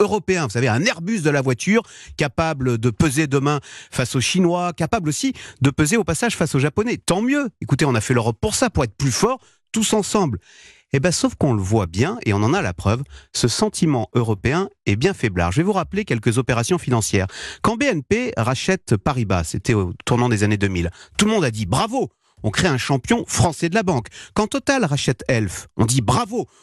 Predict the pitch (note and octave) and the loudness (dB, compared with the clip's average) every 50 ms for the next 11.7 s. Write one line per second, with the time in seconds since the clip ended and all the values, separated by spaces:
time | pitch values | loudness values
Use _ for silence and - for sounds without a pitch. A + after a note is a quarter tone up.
0 | _ _ - A#2+ - - D#3+ C#3+ B2 - - C#3 A#2+ - E3 D3 - - C3+ - | _ _ -6 -4 -2 2 2 2 2 2 0 -2 0 2 0 -2 0 -2 -2 -2
1 | - C#3 B2+ C3 - D#3+ - - C#3 A#2+ G#2 F2+ - - - - - _ _ - | 0 -2 0 0 -2 -2 0 0 0 0 -2 -4 -8 -16 -20 -20 -20 _ _ -2
2 | G#2 G#2 - - A2 G2 - - - - B3 A3 - - A#2 G#2 G#2 B2+ C#3 - | -2 0 2 0 0 0 0 0 0 0 0 -2 -4 -8 -8 -4 -2 -2 -2 0
3 | - B2+ G#2+ - - A2+ G#2 G#2 B2 E3+ A3 - - - _ _ _ _ _ - | 0 -2 -2 0 0 0 2 2 2 0 -2 -4 -10 -20 _ _ _ _ _ -2
4 | C3+ A#2 A2+ A2+ - A#3 C4 G#3+ E3 D3+ C3 G#2+ A2+ C#3 E3 - _ _ _ _ | -2 -2 -2 -2 0 0 -2 0 0 -2 -2 0 -2 -2 -4 -6 _ _ _ _
5 | - C#3+ B2+ - F#3+ F3 D3 A#2+ G#2+ A#2 B2 - - _ - C#4 C#4+ A#3+ A3 G#3+ | -2 -2 0 0 0 0 0 -4 -4 -4 -6 -6 -2 _ 0 0 0 0 0 0
6 | E3 - - - - G#2 A2+ A2+ B2 G3+ A#3 - F#3+ D#3 C3+ C3 D3+ F#3 G#3+ - | 0 0 -4 -8 -4 -2 -2 -2 0 -2 0 0 0 0 2 2 0 0 -2 0
7 | - F3 B2+ B2+ D#3 C3+ A#2+ G#2+ G2 G#2+ A#2+ G3 G#3 - - - E3+ F#3 A3 G#3 | -2 -2 2 2 2 2 0 -2 -2 0 0 0 0 -2 -2 0 0 2 2 2
8 | E3 C#3 - - - - D3+ C#3 A#2+ G#2+ F#2 E2 F#2 - - - - - C3+ C3+ | -2 -2 -2 -4 -4 0 0 2 2 2 0 -2 -4 -6 -8 -14 -4 -2 0 2
9 | E3+ F#3+ G#3+ B3 A#3 - - - _ _ _ - A#3+ A3 - - - A3 A3+ B3+ | 2 2 0 -2 -2 -4 -12 -20 _ _ _ 0 0 0 0 -2 0 0 0 0
10 | - - - - E3+ C3 C3 D3+ D3 - - B2+ B2+ - - C3+ C3+ - - B2+ | -2 -4 -2 0 0 0 0 -2 -2 -2 0 0 0 0 2 0 0 2 2 2
11 | B2 B2+ C#3 - - - A2 F#2+ G#2 G2 - - F3 G#3 | 2 2 2 0 0 0 0 0 0 0 0 -2 -2 -2